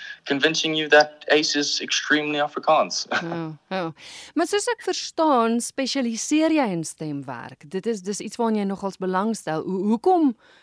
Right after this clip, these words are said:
Speaker 2: hoekom stemwerk? Want jy is bekend vir aksente. Ek dink jy het ergens 'n Californiese aksent gedoen vir
Speaker 1: Mm.
Speaker 2: 'n, vir 'n tekenprent of?
Speaker 1: Yes, yes,
Speaker 2: Ja.
Speaker 1: I did. So I did a,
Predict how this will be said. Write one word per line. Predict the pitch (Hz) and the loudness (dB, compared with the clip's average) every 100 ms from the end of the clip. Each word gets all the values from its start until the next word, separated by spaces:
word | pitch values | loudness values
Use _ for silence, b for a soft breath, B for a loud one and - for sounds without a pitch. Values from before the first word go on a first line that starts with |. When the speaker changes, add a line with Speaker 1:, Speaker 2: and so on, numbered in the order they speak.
| b | b
Speaker 2:
hoekom | 285 349 | 0 0
stemwerk? | 320 247 214 | 2 2 2
Want | 247 233 | 2 2
jy | 254 233 | 0 2
is | 240 | -2
bekend | 240 285 269 - | -2 0 -2 0
vir | 254 - | -2 0
aksente. | 220 - - 247 240 | -2 -2 -2 0 0
Ek | 226 | 0
dink | 180 247 | 2 0
jy | 262 | 0
het | 240 | -2
ergens | - 220 269 247 | 2 2 4 0
'n | 233 _ | -4 _
Californiese | 220 214 202 - 269 277 277 - 247 | -2 0 -4 -2 2 6 6 4 -2
aksent | 202 269 - 220 - | -2 -2 0 -2 -2
gedoen | 180 208 208 | -2 -2 2
vir | 262 269 | 4 6
Speaker 1:
Mm. | |
Speaker 2:
'n, | 208 196 | 4 2
vir | - 202 | -4 -4
'n | 196 - | -4 -2
tekenprent | 370 320 - 147 123 | 0 2 0 -2 -4
of? | 127 - - - _ _ - | -10 -12 -20 -20 _ _ -14
Speaker 1:
Yes, | 107 117 120 - - | -4 4 4 4 2
yes, | 127 123 | 4 8
Speaker 2:
Ja. | 117 | 8
Speaker 1:
I | |
did. | 104 98 B B B | 6 0 B B B
So | - 175 165 | 4 10 12
I | 151 170 160 | 12 8 2
did | 160 185 190 - | -2 -4 -4 0
a, | 151 151 147 | 2 2 0